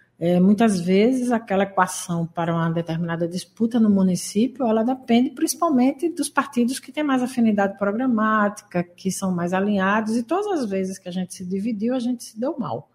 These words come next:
Então, é isso que a gente pretende, né? É, eu, eu acredito muito numa construção política de unidade, né? De,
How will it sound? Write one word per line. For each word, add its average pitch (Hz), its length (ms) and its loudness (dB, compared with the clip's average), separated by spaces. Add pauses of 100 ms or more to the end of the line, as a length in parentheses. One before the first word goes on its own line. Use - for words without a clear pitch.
(560)
Então, 190 280 -4
é 220 100 0
isso 220 460 -4
que 247 320 -2
a 233 60 -2
gente 226 880 -4
pretende, 185 600 -4
né? 185 440 -4
É, 165 400 -6 (240)
eu, 175 280 -4 (200)
eu 165 160 -2
acredito 214 580 0
muito 208 440 2
numa 208 200 -2
construção 165 1000 -10 (100)
política 165 540 -6
de 160 120 -6
unidade, 196 800 -2
né? 165 440 -6
De, 160 500 -6